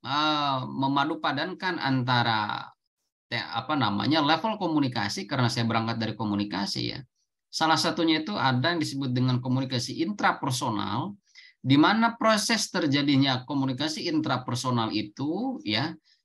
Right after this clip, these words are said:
eh, dimulai dari adanya respon gitu ya, adanya respon baik di dalam diri maupun dari luar diri kita. Ya.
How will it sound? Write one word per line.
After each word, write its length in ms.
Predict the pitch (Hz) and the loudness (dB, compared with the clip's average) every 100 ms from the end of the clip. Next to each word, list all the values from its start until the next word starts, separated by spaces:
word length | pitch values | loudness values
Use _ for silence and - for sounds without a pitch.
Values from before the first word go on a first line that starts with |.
| _ _ _ - | _ _ _ -10
eh, 260 | 80 90 113 | -6 -2 0
dimulai 640 | 120 156 175 175 190 208 | 4 6 6 6 6 4
dari 320 | 165 135 143 185 | 2 2 2 2
adanya 1120 | - 151 135 127 113 101 101 135 180 196 190 165 - _ _ - | 2 0 2 2 2 0 -2 -2 -2 -2 -4 -8 -18 _ _ -4
respon 800 | 151 156 - 196 120 92 92 101 | -2 -2 -2 0 0 0 -8 -12
gitu 240 | 101 101 101 | -10 -6 -2
ya, 320 | 135 170 135 | 0 0 0
adanya 400 | 135 135 147 170 | 2 4 4 4
respon 720 | 156 131 - 175 180 127 104 | 2 0 -2 0 2 2 -2
baik 320 | 120 117 165 | -2 -2 -2
di 80 | 151 | -2
dalam 320 | 127 120 120 | 0 0 0
diri 240 | 104 123 151 | -2 -2 0
maupun 320 | 127 127 156 | 0 -2 -2
dari 160 | 127 143 | 0 0
luar 240 | 156 151 | -2 -2
diri 240 | 160 170 | -4 -4
kita. 400 | 156 208 160 127 - _ _ _ _ _ _ - | -6 -8 -6 -8 -10 _ _ _ _ _ _ -10
Ya. 320 | 92 113 | -6 -6